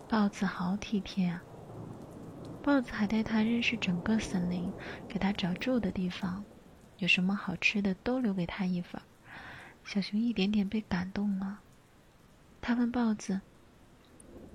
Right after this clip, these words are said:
：“你喜欢我吗？”豹子点点头，说：“喜欢。”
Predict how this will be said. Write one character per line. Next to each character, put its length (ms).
：“你 120
喜 200
欢 280
我 80
吗？” 220
豹 140
子 160
点 180
点 160
头， 400
说 540
：“喜 260
欢。” 320